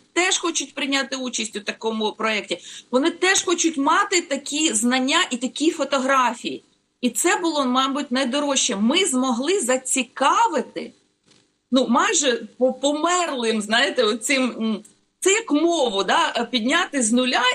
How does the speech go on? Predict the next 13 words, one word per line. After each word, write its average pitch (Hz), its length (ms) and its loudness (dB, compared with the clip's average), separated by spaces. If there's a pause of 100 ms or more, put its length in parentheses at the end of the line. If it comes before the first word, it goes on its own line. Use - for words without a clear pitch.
і, 277 80 0
і, 269 320 0
і 285 60 2
на-, 277 280 0
е, 247 300 4
дати 294 420 0
людям 339 420 0
можливість 277 540 -2
відчути 240 680 -2
її. 170 340 -4 (480)
Е, 226 600 0
якийсь 247 400 -2
скарб 349 440 0